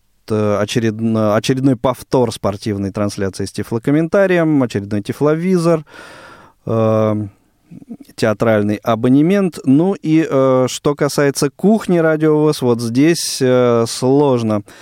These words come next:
э, сказать, э, в прямом эфире.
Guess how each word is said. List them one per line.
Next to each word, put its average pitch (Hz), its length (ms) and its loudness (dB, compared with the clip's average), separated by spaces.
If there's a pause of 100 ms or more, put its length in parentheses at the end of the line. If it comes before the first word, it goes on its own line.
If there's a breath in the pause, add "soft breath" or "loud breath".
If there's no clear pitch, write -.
(260 loud breath)
э, - 1400 -10
сказать, 113 720 -2 (540 loud breath)
э, - 200 -10
в - 80 -18
прямом 135 400 2
эфире. 107 480 0